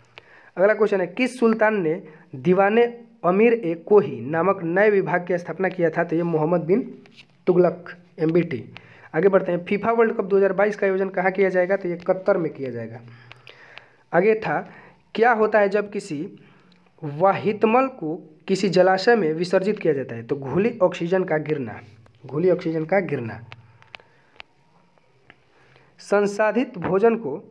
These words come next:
संरक्षित करने के लिए निम्नलिखित में से किसका उपयोग परिरक्षक के रूप में किया जाता है? तो ये सोडियम मेटाबाइसल्फेट,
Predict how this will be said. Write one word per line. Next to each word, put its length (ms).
संरक्षित 560
करने 300
के 80
लिए 140
निम्नलिखित 480
में 100
से 140
किसका 340
उपयोग 440
परिरक्षक 580
के 80
रूप 160
में 120
किया 180
जाता 260
है? 80
तो 100
ये 80
सोडियम 540
मेटाबाइसल्फेट, 1160